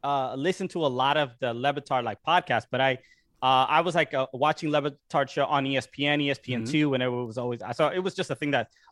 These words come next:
Speaker 1: always, always on. And then on Highly Questionable,
Speaker 2: Mm-hmm.
Speaker 1: uh, so you sort of g-, realize you grow up with these people.
Speaker 2: Right.
Speaker 1: Uh, and then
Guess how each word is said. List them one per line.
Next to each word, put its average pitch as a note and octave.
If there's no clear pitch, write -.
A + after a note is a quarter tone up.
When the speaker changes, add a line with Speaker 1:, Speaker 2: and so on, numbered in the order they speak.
Speaker 1:
always, D#3
always B2
on. A2+
And C3+
then D3
on C3+
Highly B2+
Questionable, E3
Speaker 2:
Mm-hmm. B2+
Speaker 1:
uh, A2+
so A2
you D#3
sort G#3
of D#3+
g-, -
realize F3
you D3+
grow C#3+
up F#3
with B2
these C3
people. B2+
Speaker 2:
Right. G#2
Speaker 1:
Uh, A#2+
and C#3
then D3